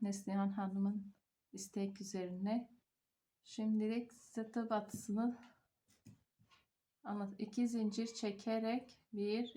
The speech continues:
iki zincir çekerek tü-, bir kere dolayıp tülbente sabitliyoruz. Bir kere çıkardık, iki, iki. To-, bir, iki zincir çekiyoruz, bir doluyoruz,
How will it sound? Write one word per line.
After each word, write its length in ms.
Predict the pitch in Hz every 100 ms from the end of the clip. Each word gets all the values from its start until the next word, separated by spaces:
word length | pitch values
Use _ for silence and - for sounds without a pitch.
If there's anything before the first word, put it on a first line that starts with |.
| -
iki 300 | 202 - 220
zincir 420 | 214 202 202 214
çekerek 760 | - 202 196 220 220 233 247 - - _ _
tü-, 200 | 202 - -
bir 180 | 214 220
kere 360 | 214 202 190 185
dolayıp 680 | 196 190 185 190 226 - - - - - - -
tülbente 600 | 202 196 190 185 180 202
sabitliyoruz. 1040 | 196 190 180 175 - 190 185 175 185 233 247 - - - - - _ _ 226
Bir 220 | 220 220
kere 280 | 208 185 185
çıkardık, 680 | - - 185 185 208 -
iki, 360 | 190 - - 247
iki. 520 | 247 190 - - 170 - _ _ _ _
To-, 220 | - 202 - _ _ _ _ _
bir, 640 | 226 202 208 226 262 - -
iki 300 | 196 196 214
zincir 360 | 208 202 196 196
çekiyoruz, 640 | - 180 - 175 175 190
bir 260 | 196 208 208
doluyoruz, 720 | 214 214 220 226 226 233 226